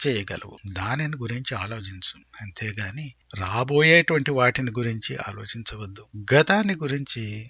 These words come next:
అంతకన్నా ఆలోచించవద్దు. గతం అనేటువంటిది అయిపోయింది. దాన్ని నీవేమీ చేయలేవు. అయితే ఇప్పుడున్నటువంటి క్షణాన్ని, ఇప్పుడున్న గడియను, ఈ దినమును నువ్వు నిలిచి ఉన్నావు, చేయగలుగుతున్నావు,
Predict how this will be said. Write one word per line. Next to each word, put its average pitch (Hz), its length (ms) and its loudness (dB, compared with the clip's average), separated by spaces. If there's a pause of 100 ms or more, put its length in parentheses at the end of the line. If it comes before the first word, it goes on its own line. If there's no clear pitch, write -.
(120)
అంతకన్నా 110 480 -6
ఆలోచించవద్దు. 107 920 -6 (280)
గతం 107 260 -8
అనేటువంటిది 143 540 0
అయిపోయింది. 147 540 -4 (160)
దాన్ని 110 320 -4
నీవేమీ 107 360 -4 (140)
చేయలేవు. 117 420 -4 (440)
అయితే 135 500 4 (140)
ఇప్పుడున్నటువంటి 175 760 0
క్షణాన్ని, 98 580 -6
ఇప్పుడున్న 175 520 -2
గడియను, 104 560 -4 (200)
ఈ 131 200 2
దినమును 160 600 2 (100)
నువ్వు 139 580 -2 (300)
నిలిచి 117 380 -4
ఉన్నావు, 143 580 -2 (240)
చేయగలుగుతున్నావు, 113 960 -6